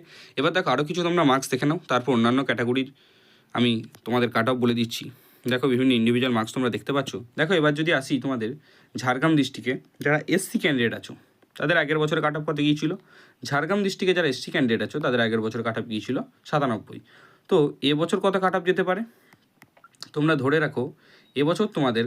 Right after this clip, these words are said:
কাট অফ যেতে পারে একশো পাঁচ প্লাস মাইনাস কত? টু, ঠিক আছে? প্লাস মাইনাস টু, ঠিক আছে? তো দেখো আশা করছি তোমরা এই সমস্ত কা-, ক্যাটাগরি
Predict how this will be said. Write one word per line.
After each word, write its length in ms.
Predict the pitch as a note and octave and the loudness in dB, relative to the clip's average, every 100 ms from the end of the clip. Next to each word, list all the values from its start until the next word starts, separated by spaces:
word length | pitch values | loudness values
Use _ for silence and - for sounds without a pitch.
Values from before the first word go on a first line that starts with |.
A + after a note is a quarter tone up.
| - | -2
কাট 120 | - C#3 | -2 -2
অফ 40 | B2+ | -2
যেতে 140 | A#2+ G2+ | -4 -6
পারে 160 | G2+ - _ _ _ _ _ _ _ _ _ | -10 -12 _ _ _ _ _ _ _ _ _
একশো 280 | - A#2+ - D#3+ - | -8 -6 -4 -6 -4
পাঁচ 260 | A#2 - - - - _ - - _ | -4 -6 -12 -16 -20 _ -20 -20 _
প্লাস 220 | C3 D3 D3+ A#2 | -2 -2 -2 -4
মাইনাস 340 | G#2+ A#2 A3 - - _ _ _ _ _ _ - | -4 -4 -6 -12 -20 _ _ _ _ _ _ -12
কত? 140 | B2 E3+ - _ _ _ _ _ - | -6 -4 -6 _ _ _ _ _ -8
টু, 100 | A2 G2+ _ _ _ _ _ _ _ _ _ _ _ _ - | -6 -8 _ _ _ _ _ _ _ _ _ _ _ _ -12
ঠিক 120 | C#3+ E3 | -4 -4
আছে? 120 | F#3+ G3 _ _ | -4 -12 _ _
প্লাস 180 | C3+ D3 D3+ | -4 -4 -2
মাইনাস 280 | C#3 E3 C4 - _ _ - | -2 -2 -2 -10 _ _ -14
টু, 100 | A2+ G#2 - _ _ _ _ _ - _ _ _ _ _ _ - _ _ _ _ - - _ _ _ _ - | -10 -10 -14 _ _ _ _ _ -20 _ _ _ _ _ _ -20 _ _ _ _ -20 -20 _ _ _ _ -4
ঠিক 140 | D#3+ F3 | -2 0
আছে? 120 | F3 G3 _ _ _ _ - | -2 -8 _ _ _ _ -4
তো 40 | D3+ | 0
দেখো 160 | E3+ F#3+ F#3+ - - | 2 0 -2 -6 -4
আশা 120 | C#3 E3+ | -2 -2
করছি 160 | F3 F3+ | 0 2
তোমরা 140 | F3 D#3 | 2 0
এই 40 | |
সমস্ত 180 | E3+ D#3+ E3 | -2 -4 -2
কা-, 140 | D#3 D3+ | -2 0
ক্যাটাগরি 300 | C#3+ D3+ | -2 0